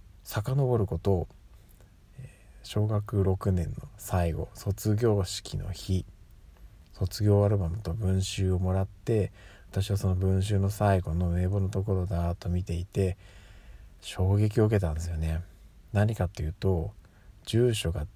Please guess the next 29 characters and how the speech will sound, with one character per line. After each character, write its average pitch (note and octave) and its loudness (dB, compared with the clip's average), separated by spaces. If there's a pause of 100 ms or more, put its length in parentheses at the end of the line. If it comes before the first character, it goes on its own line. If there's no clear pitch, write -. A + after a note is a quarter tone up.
(100)
全 G#2 2
然 A#2 2
違 A2 -2
っ G#2 6
た - 0
ん E2+ 0
で D#2 -4
す。 - 2 (440)
<laughs> - -10
あ G2+ 4
の G#2 4
で F#2+ 2
す F#2 -4
ね、 F2+ 0 (300)
郵 B2+ 2
便 C#3+ 2
番 D3 2
号 E2+ -2
と E2 -4
住 G2 2
所 D#2+ -4
と - -6
書 G2 2
く F#2+ -2
ん D#2+ -2
で E2 -4
す - -8
け A2 -8
ど、 G2 2